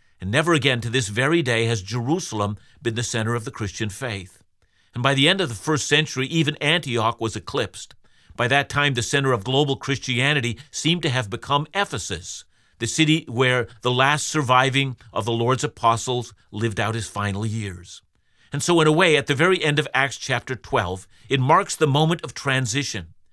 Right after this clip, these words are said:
The Church of Jesus is going to become larger and larger, winning ever more men and women to faith in Christ. But the story of the gospel was going to become so much larger than anything that the city of Jerusalem would ever have produced.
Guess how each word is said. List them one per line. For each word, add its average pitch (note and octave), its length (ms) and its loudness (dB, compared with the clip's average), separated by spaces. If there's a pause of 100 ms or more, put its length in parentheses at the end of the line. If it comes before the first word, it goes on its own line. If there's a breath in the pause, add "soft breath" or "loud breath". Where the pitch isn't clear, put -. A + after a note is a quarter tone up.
(240 loud breath)
The D3+ 100 4
Church - 320 2
of D3 160 -2
Jesus A#2 420 0
is C#3 160 -2
going F#3 240 2
to F3+ 60 -2
become C#3+ 320 -2
larger D3+ 520 2
and B2 140 -2
larger, A#2 540 0 (180 loud breath)
winning D3 320 2
ever F#3+ 240 4
more D3 320 2 (160)
men D3+ 240 2
and C#3+ 180 2
women D3 220 2
to A#2+ 100 -2
faith B2 360 -2
in A2+ 100 -4
Christ. F#2+ 560 -6 (460 soft breath)
But F#3 120 0
the F3 80 2
story A3+ 320 2
of E3 80 2
the C#3 80 2
gospel C3 500 2
was B2+ 160 0
going F3+ 260 0
to F#3 60 -4
become B2+ 440 -2 (100)
so - 300 2
much G3+ 260 -2
larger C#3 720 2 (200 loud breath)
than D3+ 180 2
anything G3 540 0
that C3+ 220 0
the B2+ 60 -4
city G3+ 460 0
of C3 100 -2
Jerusalem C#3 640 0
would B2+ 220 0
ever D3 200 0
have B2+ 200 -4
produced. A2+ 640 -6